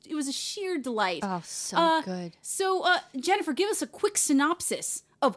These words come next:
Speaker 1: The Killing Game in total.
Speaker 2: Twould be my pleasure.
Speaker 1: I'm so excited.
Speaker 2: Twould be.
Speaker 1: Twould be.
Speaker 2: After a hostile takeover of the ship,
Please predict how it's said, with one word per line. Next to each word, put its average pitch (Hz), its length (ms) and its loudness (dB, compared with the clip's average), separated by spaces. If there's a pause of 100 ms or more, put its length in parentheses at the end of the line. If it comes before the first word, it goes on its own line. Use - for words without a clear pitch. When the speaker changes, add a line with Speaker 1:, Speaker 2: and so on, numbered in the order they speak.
Speaker 1:
The 285 200 4
Killing 370 480 6
Game 214 560 0 (520)
in 269 140 6
total. - 380 -4 (100)
Speaker 2:
Twould 370 300 8
be 311 160 10
my 202 320 8
pleasure. 208 560 4
Speaker 1:
I'm 190 100 -4
so - 140 -4
excited. - 440 -8
Speaker 2:
Twould 349 280 6
be. 185 320 4 (240)
Speaker 1:
Twould 453 360 -8
be. 190 300 -8 (140)
Speaker 2:
After 311 680 6 (120)
a 240 120 4
hostile 320 680 4
takeover 302 680 6
of 226 80 2
the 202 80 2
ship, - 420 6